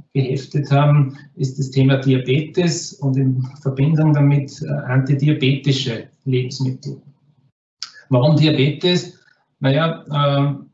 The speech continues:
wir betreiben angewandte Forschung und angewandte Forschung heißt, dass man irgendwie dafür auch, äh, Wirtschaftspartner braucht und man braucht natürlich auch Themen, wo Firmen bereit sind, in, zu investieren, weil sie einen Markt dafür sehen. Und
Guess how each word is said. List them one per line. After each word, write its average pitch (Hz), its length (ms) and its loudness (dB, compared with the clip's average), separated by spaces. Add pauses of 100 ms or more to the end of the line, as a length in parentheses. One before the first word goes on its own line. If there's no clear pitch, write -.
(120)
wir 143 420 -4
betreiben 147 760 0
angewandte 147 600 0
Forschung 147 520 -2
und 139 120 0
angewandte 131 600 0
Forschung 131 480 -2
heißt, - 260 -6
dass 127 160 -2
man 127 240 0
irgendwie 131 260 4
dafür 127 480 -2
auch, 127 360 -2
äh, 131 260 -6
Wirtschaftspartner 139 1120 0
braucht 135 400 -4
und 135 120 2
man 127 140 2
braucht - 320 -8
natürlich 143 440 0
auch - 140 -6
Themen, 139 500 2 (300)
wo 135 340 2
Firmen 135 340 2
bereit 131 380 -4
sind, 135 120 0
in, 131 220 2
zu - 160 -8
investieren, 131 540 0
weil 127 80 -2
sie 139 100 -6
einen 131 80 0
Markt - 260 -6
dafür 139 240 -8
sehen. - 360 -8 (580)
Und 131 320 4